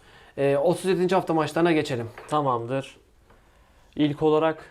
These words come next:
Speaker 2: Ankara Demirspor, Eskişehirspor maçıyla başlayacağız. Ankara Demirspor'un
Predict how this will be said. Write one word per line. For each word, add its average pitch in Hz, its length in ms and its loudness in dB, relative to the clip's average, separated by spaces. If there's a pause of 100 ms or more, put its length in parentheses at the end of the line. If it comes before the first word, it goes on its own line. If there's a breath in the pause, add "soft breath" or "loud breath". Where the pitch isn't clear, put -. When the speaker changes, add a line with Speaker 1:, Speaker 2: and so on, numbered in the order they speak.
(160)
Speaker 2:
Ankara 151 480 0
Demirspor, 151 640 0
Eskişehirspor 143 880 -4
maçıyla 143 440 -2
başlayacağız. 127 720 -4 (840 soft breath)
Ankara 165 440 2
Demirspor'un 170 680 0